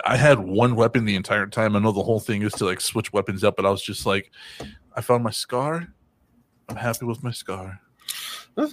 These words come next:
Speaker 2: clip on that is so short, though. It's only twenty-five bullets.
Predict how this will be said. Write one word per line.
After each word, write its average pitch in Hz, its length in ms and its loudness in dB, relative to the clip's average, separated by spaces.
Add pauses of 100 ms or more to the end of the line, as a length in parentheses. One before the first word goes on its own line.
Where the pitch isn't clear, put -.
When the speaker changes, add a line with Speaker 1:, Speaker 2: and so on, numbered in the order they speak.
Speaker 2:
clip - 320 2
on 120 140 2
that 110 160 0
is 107 100 -8
so 135 300 2
short, 113 460 -2
though. 107 200 -10
It's 107 180 -10
only 135 140 4
twenty-five 120 480 2
bullets. 101 560 -6